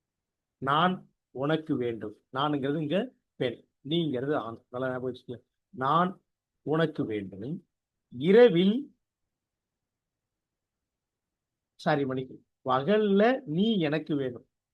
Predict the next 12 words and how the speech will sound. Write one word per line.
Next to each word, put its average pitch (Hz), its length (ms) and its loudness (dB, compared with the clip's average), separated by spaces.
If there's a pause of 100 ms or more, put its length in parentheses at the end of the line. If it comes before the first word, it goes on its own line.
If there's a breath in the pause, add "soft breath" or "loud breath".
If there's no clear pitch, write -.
(320)
இருட்டில் 196 680 2
நான் 156 300 2
உனக்கு 147 340 -4
வேணும்" 127 280 -4
அப்படின்னு 127 200 -8
இந்த 160 140 -2
கவிதை 117 380 -8
சொல்லுது. 101 260 -12 (340)
அதை 156 160 -2
நம்ம 165 140 0
எப்படி 170 180 -2
புரிஞ்சுக்கிறதுனா, 151 800 -6